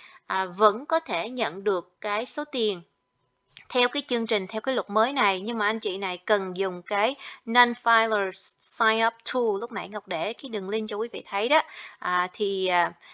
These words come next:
à, khi mà họ clear, dùng cái tool, tool này, người ta phải điền cái thông tin và add tên của con của họ vào. Thì, à, em này sẽ đủ điều kiện nhận ba ngàn sáu,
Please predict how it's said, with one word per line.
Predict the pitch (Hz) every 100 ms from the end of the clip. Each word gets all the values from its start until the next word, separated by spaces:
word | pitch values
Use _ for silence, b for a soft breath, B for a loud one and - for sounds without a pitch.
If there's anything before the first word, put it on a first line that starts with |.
| B
à, | - 185 185 -
khi | - 285
mà | 277 233 185
họ | 190 165 170 -
clear, | 277 247 233 - -
dùng | 202 208 202
cái | 254 285
tool, | 269 262
tool | 269
này, | 254 202
người | 185 190
ta | 214 214
phải | - 180 180 240 B B
điền | - 220 196
cái | 240
thông | 254 247
tin | 233 240 226 202 -
và | 190 175 170 -
add | 247 302 -
tên | 254 247 226
của | - 175
con | - 220 214
của | 214
họ | 220 156
vào. | 185 196 185 175 B B _
Thì, | 208 196 196
à, | 190 180
em | - 254 247
này | 214 190
sẽ | 170 - 185
đủ | 196
điều | 214 240 -
kiện | 190 165 190 196
nhận | 175 175
ba | - 226
ngàn | 214 190
sáu, | - 220 233 339